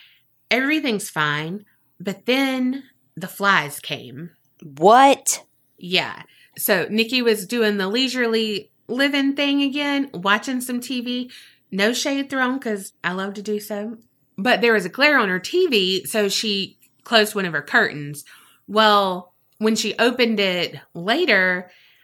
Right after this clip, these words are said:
Speaker 1: the inside window pane was covered with hundreds of flies.
Speaker 2: Oh, nope. Mm-mm.
Speaker 1: So she's, like, freaking out.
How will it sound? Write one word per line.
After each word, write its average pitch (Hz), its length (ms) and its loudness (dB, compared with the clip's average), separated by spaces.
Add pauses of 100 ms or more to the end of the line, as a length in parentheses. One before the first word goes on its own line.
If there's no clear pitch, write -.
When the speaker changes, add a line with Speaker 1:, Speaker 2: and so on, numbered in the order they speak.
(240)
Speaker 1:
the 196 180 -2
inside 233 520 0
window 220 340 -2
pane 294 580 -4
was 196 380 -2 (160)
covered 220 580 -2
with 160 240 -6
hundreds 208 680 -4
of 156 160 -6
flies. 135 600 -6
Speaker 2:
Oh, 151 440 8
nope. 143 600 4 (300)
Mm-mm. 135 400 -2 (420)
Speaker 1:
So 202 300 2
she's, 302 360 -4
like, 185 320 0
freaking 285 380 0
out. 214 460 4